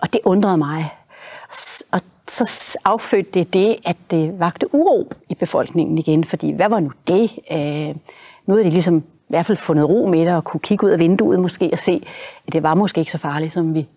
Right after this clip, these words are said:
vi troede. Og det undrer også meget, meget, hvorfor vi skulle pode de her mennesker, fordi det fik ikke nogen behandlingsmæssige konsekvenser,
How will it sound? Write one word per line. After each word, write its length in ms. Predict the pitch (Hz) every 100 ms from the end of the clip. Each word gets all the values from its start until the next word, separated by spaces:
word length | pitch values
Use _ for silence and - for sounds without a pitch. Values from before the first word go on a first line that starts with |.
| -
vi 80 |
troede. 400 | 160 - 160 170 175 - - - - -
Og 80 | 160
det 60 | 196
undrer 160 | 226
også 160 | 208 226
meget, 120 | 202
meget, 360 | 202 185 202 240
hvorfor 240 | 190 214
vi 120 | 180
skulle 240 | 180 - 170
pode 280 | - 240 285
de 40 |
her 100 | 190
mennesker, 400 | 175 165 165 -
fordi 360 | 185 185 - 180 - -
det 100 | 160
fik 140 | -
ikke 140 | 202
nogen 220 | 202 190 180
behandlingsmæssige 960 | 180 165 214 226 214 190 175 - 180
konsekvenser, 720 | - 160 151 165 170 165 -